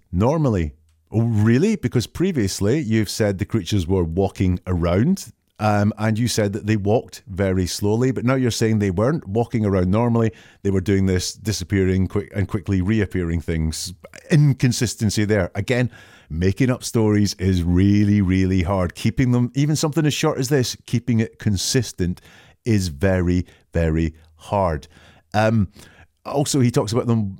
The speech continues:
teleporting, but then says this allowed them to walk through some of the glass displays, not teleport through some of the glass displays.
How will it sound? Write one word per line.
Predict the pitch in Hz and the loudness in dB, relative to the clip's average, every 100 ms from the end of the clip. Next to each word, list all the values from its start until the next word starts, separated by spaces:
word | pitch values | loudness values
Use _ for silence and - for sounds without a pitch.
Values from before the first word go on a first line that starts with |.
| - | -6
teleporting, | 135 156 139 113 101 - 107 | 0 0 2 0 0 0 -2
but | 113 | 0
then | 127 120 | 0 0
says | 117 98 104 | 0 0 0
this | 123 | 0
allowed | 120 120 123 | 2 0 2
them | 110 | 0
to | 107 110 | 0 -2
walk | 92 120 - - | 0 0 -2 -6
through | - 107 92 | -2 0 0
some | - 104 | 0 0
of | 98 | 0
the | |
glass | 98 98 92 | 0 -2 -2
displays, | 95 - - 107 92 | -6 -8 -2 -2 0
not | 113 117 - | 0 -2 -4
teleport | - 113 135 - 95 - | -6 -2 -2 0 -2 -2
through | - 95 | -4 -2
some | 90 101 98 | 0 -2 -2
of | |
the | 92 | -2
glass | 98 92 - | -2 -4 -4
displays. | 98 - 110 107 | -10 -4 -2 -2